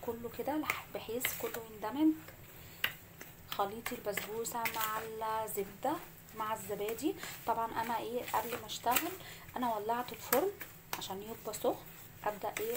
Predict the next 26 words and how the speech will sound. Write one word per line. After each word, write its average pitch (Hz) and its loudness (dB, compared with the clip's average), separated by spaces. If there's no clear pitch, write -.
اعمل 214 -2
الخليط 208 0
كله 247 0
ادمجه. 226 2
هي 240 4
اسهل 247 0
طريقه 220 2
بصراحه 214 2
يعني 226 4
للبسبوسه. 226 4
كده 269 4
خلصت 240 0
كل 247 2
الخليط 247 2
ده، 277 2
ابدا 220 0
اجيب 220 -6
صينيه 226 0
متوسطه 214 -2
الحجم، 254 2
ابدا، 233 0
ايه، 233 2
ادهن 233 0
فيها 233 -2
كده 254 -2
بالفرشه 269 2